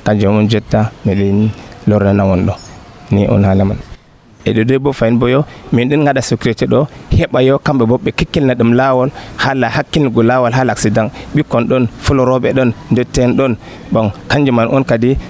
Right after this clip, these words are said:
be motoji circulation ɗuuɗi, kakkilna ɗum laawolji maɓɓe haala circulation, haala waɗugo accident ji. Jotta ɗo kala tawi yo semaine je ɗo ni a yehi ɓe dofle mi moto ni, ɓe yerɓe ɗo ɓingel ni, nen ɗo waɗay sey en kakkilna laawol, laabiji meɗen.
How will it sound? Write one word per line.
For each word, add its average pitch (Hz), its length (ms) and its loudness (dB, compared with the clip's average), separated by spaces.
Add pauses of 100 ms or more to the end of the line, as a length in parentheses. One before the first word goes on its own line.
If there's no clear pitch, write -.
be 123 160 4
motoji 131 420 2
circulation 113 540 0
ɗuuɗi, 127 340 0 (300)
kakkilna 151 480 0
ɗum 117 240 0
laawolji 127 400 0
maɓɓe 120 180 -2
haala 127 220 0
circulation, 110 480 -2
haala 127 180 0
waɗugo 120 220 -2
accident 113 400 0
ji. 104 160 0 (400)
Jotta 156 220 -2
ɗo 123 140 0 (340)
kala 151 240 -2
tawi 127 160 0
yo 135 180 2 (180)
semaine 135 400 0
je 120 100 0
ɗo 110 140 2
ni 123 140 2
a - 100 -2
yehi 123 120 2
ɓe 117 100 -2
dofle 117 300 0
mi 107 100 2
moto 107 280 2
ni, 117 180 2 (220)
ɓe 113 100 0
yerɓe 120 300 0
ɗo 113 120 2
ɓingel 117 380 2
ni, 117 160 2 (200)
nen 127 200 2
ɗo 123 260 2
waɗay 127 280 0
sey 143 260 0
en 117 100 -2
kakkilna 127 420 0
laawol, 120 380 0
laabiji 120 500 0
meɗen. 110 340 0